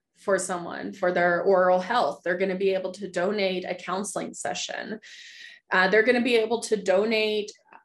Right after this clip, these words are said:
a flu vaccine for our <laughs> marginalized communities, for our most vulnerable. And I can't think of an easier way to donate than be walking around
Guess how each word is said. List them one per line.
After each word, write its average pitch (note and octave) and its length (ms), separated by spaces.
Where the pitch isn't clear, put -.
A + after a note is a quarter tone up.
a G#3 60
flu B3 380
vaccine E3 640
for G3 140
our F#3+ 180
<laughs> A#3 80
marginalized A3 640
communities, G3 680
for F3+ 300
our F#3+ 160
most F#3 340
vulnerable. F3+ 760
And G3 440
I F#3 220
can't A3+ 340
think A#3 180
of G#3+ 100
an F#3 160
easier F#3+ 520
way F#3 220
to - 220
donate A3 800
than G3+ 240
be G3+ 100
walking G#3 480
around F#3+ 800